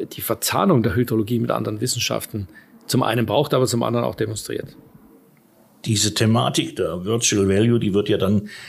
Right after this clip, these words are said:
Speaker 2: ganz offensichtlich, wenn man dann, äh, auf die Globalisierung schaut. Äh, und da komme ich jetzt zum Abschluss, jetzt noch mal einen Blick mit dir, möchte ich auf die internationalen und globalen Programme jetzt noch mal schauen. Du warst ja zum Beispiel in einigen Vorhaben zu glova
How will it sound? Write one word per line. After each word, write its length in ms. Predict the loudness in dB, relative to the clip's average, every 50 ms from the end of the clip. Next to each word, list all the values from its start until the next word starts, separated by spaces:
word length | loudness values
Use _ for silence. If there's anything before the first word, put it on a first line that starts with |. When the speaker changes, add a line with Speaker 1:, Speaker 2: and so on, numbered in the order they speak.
| -6 0
Speaker 2:
ganz 280 | 2 4 4 4 4
offensichtlich, 640 | 2 2 2 2 2 2 0 -2 -2 -4 -6 -4 0
wenn 100 | 0 2
man 100 | 2 2
dann, 320 | 2 2 2 2 2 0 -4 -10 -20 -20 -20 -20 -20 _ _
äh, 320 | -6 -2 -2 0 0 0 -2
auf 260 | 0 0 0 0 0
die 80 | -2 -2
Globalisierung 760 | 0 2 2 4 4 4 4 4 4 4 4 4 4 4
schaut. 460 | 4 2 0 -2 -4 -4 -6 -8 -8 -6 -6
Äh, 480 | -6 -6 -8 -10 -10 -10 -8 -8 -8 -8 -12 _ _ -20 -18 -16 -16 -18 -18 -8 -4
und 240 | -2 0 2 2
da 80 | 2 2
komme 260 | 4 4 4 4 4
ich 80 | 4 0
jetzt 240 | 0 2 2 2 4
zum 180 | 2 2 0
Abschluss, 520 | 0 -2 -2 0 0 2 2 4 4 2 2
jetzt 260 | 0 -2 -2 0 2
noch 100 | 2 4
mal 320 | 4 4 2 0 -2 -4 -2
einen 220 | 0 0 0 0
Blick 360 | 0 0 0 0 -2 -2 0
mit 180 | 0 0 0 0
dir, 160 | 0 0 2
möchte 260 | 2 0 0 -2 -4 -6
ich 180 | -6 -8 -8 -12 -16 -18 -18 -18 -10 -2
auf 180 | 0 0 2 2
die 160 | 2 2 4
internationalen 840 | 4 4 6 4 4 4 4 4 2 2 2 2 2 2 2 2 0
und 80 | 0
globalen 640 | 0 2 2 2 2 2 0 0 2 2 2 2 2
Programme 480 | 2 2 0 0 0 0 0 2 2 2
jetzt 300 | 2 2 2 2 2 2
noch 100 | 4 4
mal 320 | 4 4 4 2 0 -2 -8 -16 -18 -18 -12 -6
schauen. 600 | -2 0 2 4 4 4 4 4 4 6 4 4
Du 140 | 4 2 2
warst 340 | 2 2 2 4 2 2 2
ja 300 | 2 2 4 2 2 0
zum 320 | -2 -4 -2 0 2 2
Beispiel 380 | 4 4 2 2 2 0 0 0
in 80 | 0 0
einigen 340 | 0 0 2 2 2 2
Vorhaben 500 | 2 2 4 4 4 4 2 0 0 0
zu 200 | 2 2 2 2
glova 600 | 2 2 4 4 4 4 4 4 2 2 0 -2